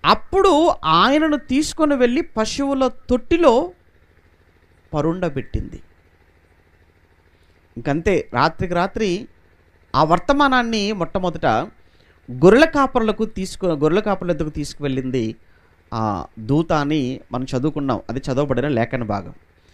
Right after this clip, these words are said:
మొట్టమొదట ఈ వర్తమానాన్ని గొర్రెల కాపరుల యొద్దకు చేరవేయుటలో లేదా వారితో మాట్లాడుతున్న సమయంలో చెప్పినటువంటి మాటల్లో ఒక విశేషమైన, ఈరోజు మన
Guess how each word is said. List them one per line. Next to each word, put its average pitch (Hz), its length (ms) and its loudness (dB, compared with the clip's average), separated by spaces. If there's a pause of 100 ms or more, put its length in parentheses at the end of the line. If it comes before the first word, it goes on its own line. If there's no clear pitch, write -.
(360)
మొట్టమొదట 247 680 2
ఈ 214 260 2
వర్తమానాన్ని 208 960 0
గొర్రెల 185 360 2
కాపరుల 202 520 -2
యొద్దకు 175 420 -2
చేరవేయుటలో 165 1120 0 (1120)
లేదా 156 460 6 (420)
వారితో 185 480 4
మాట్లాడుతున్న 254 720 2
సమయంలో 196 720 0 (1600)
చెప్పినటువంటి 277 720 2
మాటల్లో 240 1040 2 (480)
ఒక 185 140 0
విశేషమైన, 247 1080 0 (880)
ఈరోజు 262 340 6
మన 247 220 0